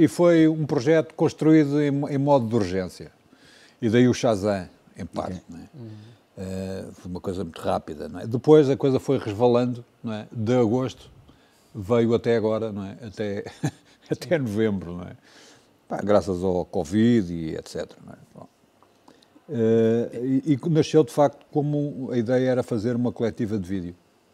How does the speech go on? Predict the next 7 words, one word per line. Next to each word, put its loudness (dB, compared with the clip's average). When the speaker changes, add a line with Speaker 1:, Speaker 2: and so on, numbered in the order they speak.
Speaker 1:
E, 0
e 2
na 0
Fábrica 0
da -4
Cerveja. -8
Speaker 2:
Ok. -12